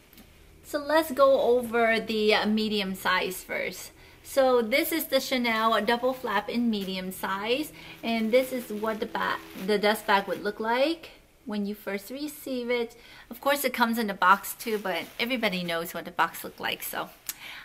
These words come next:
I don't need to show that. <laughs> All right. So this is what the medium size looks like.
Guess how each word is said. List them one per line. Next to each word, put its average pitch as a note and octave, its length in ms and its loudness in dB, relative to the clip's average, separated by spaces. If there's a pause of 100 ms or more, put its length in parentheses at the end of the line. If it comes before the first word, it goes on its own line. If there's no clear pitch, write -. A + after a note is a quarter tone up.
I G#3 120 -2
don't F#3+ 160 -4
need F3 160 -10
to F#3+ 80 -14
show F3+ 240 -8
that. A3 240 -8 (340)
<laughs> A#3+ 120 4 (1500)
All G#3+ 80 -10
right. - 200 -14 (3500)
So A#3+ 320 -2
this C4 400 0
is D4+ 180 -6
what B3 320 2
the A#3+ 80 0
medium G#3 540 -2
size F3+ 500 -4
looks F3+ 460 -4
like. - 480 -6